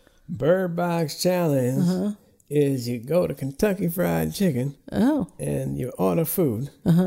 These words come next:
Speaker 1: And then when they ain't looking, you put a live bird in the box and return it. And you say, "What the hell is this?" And you
Speaker 2: Okay.
Speaker 1: get your money back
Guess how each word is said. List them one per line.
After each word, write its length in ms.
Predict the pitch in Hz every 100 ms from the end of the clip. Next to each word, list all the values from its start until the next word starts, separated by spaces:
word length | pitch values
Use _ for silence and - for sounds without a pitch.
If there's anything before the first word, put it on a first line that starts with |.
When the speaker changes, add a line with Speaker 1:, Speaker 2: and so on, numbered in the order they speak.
| 240
Speaker 1:
And 100 | 262
then 120 | 254
when 140 | 113 85
they 100 | 90
ain't 260 | 156 147
looking, 380 | - - - 104 - _ -
you 120 | -
put 180 | - 110
a 60 |
live 480 | 67 110 123 120 -
bird 260 | 151 147 123
in 80 | 113
the 60 | 95
box 400 | 90 69 113 95
and 120 | 78
return 420 | 95 - 143 113
it. 120 | - - - -
And 160 | - 90
you 60 | 95
say, 280 | 113 101 -
"What 400 | 160 - - -
the 180 | 135 123
hell 460 | 101 117 175 208 220
is 240 | 202 160
this?" 580 | 214 220 - - - -
And 260 | 165 113 107
you 80 |
Speaker 2:
Okay. 100 | -
Speaker 1:
get 140 | - -
your 100 | 87
money 260 | - 90
back 380 | - 82 - -